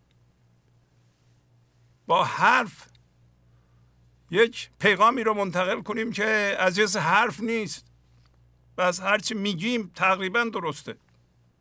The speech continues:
ولی من ذهنی کلمات رو، جملات رو اصل می‌شماره. حرف رو جدی می‌گیره.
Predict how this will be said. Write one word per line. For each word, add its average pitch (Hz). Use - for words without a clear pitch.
ولی 214
من 240
ذهنی 226
کلمات 196
رو، 214
جملات 196
رو 233
اصل 233
می‌شماره. 165
حرف 220
رو 240
جدی 214
می‌گیره. 185